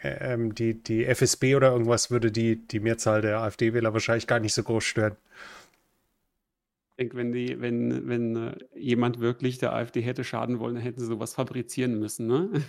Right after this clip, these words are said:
Speaker 2: <laughs>
Speaker 1: Ja.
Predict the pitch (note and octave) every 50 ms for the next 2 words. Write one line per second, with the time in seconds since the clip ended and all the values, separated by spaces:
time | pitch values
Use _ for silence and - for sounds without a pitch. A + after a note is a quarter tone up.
0 | - _ _ - E3 E3 E3 - F3 F#3 - - D3 - - - _ _ - -
1 | - _ _ _ _ _ _ _ _ _ _ _ _ F3 - _ _ - - _
2 | _ _ - - _ _ _ _ _ _ _ _ _ _ _ _ _ - C4 -
3 | - B2+ -